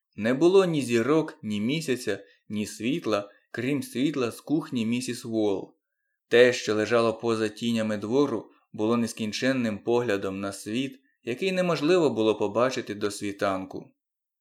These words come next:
Після того, як ми постукали у двері та покликали Еда Уолла, котрий доїв корів у хліву, я заглибився в темряву, десь футів на двадцять, не більше.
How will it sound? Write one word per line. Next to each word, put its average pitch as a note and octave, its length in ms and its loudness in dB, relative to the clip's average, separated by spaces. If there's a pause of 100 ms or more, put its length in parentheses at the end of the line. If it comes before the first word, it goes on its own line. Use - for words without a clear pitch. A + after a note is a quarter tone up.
Після A2+ 320 -2
того, C#3+ 340 4
як A2 180 4
ми C3+ 120 -2
постукали A#2+ 600 -2
у A2+ 120 0
двері A#2+ 460 2
та - 160 -10
покликали B2 720 0
Еда A#2 280 0
Уолла, B2 540 0 (180)
котрий D#3+ 480 2
доїв B2 400 2
корів C3 460 2
у A2+ 40 -6
хліву, A2 560 -2 (320)
я C3 280 6
заглибився C#3+ 640 4
в C#3 80 0
темряву, A2 640 0 (260)
десь G#2 480 -2
футів C3+ 460 0
на A2 120 2
двадцять, A#2 580 2
не A2 120 -4
більше. B2 480 -4